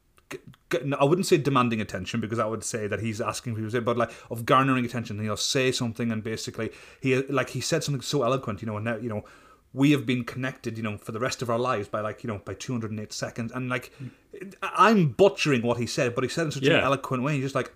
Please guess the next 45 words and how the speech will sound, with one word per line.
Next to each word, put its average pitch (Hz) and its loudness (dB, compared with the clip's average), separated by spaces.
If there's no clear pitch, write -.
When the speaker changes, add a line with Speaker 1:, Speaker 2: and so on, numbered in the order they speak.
Speaker 1:
"I 117 0
wanna, 139 2
I 123 -2
wanna 151 8
Speaker 2:
An 131 8
Speaker 1:
be 135 8
around 131 8
this 117 0
Speaker 2:
authoritative. 113 2
Speaker 1:
guy." - -12
<laughs> - -6
You 180 8
know, 151 6
"I 160 6
wanna 143 4
Speaker 2:
Yeah. 139 6
Speaker 1:
be, 135 -4
wanna 143 2
be 147 4
near 139 4
this 123 -2
guy." 107 2
And, 135 -2
and 139 0
Speaker 2:
And - 2
Speaker 1:
again, 139 2
like, 135 -2
uh, 131 -6
for, 143 -2
just 127 -8
for 147 0
another 131 2
Sully, 117 -2
Sully 113 0
tale, 110 -2
this 135 -2
is 127 -6
when 110 -2
Fenn 135 0
was 110 -2
telling 123 -6
me 120 0
about 113 -2
the 127 -10
story. 101 -2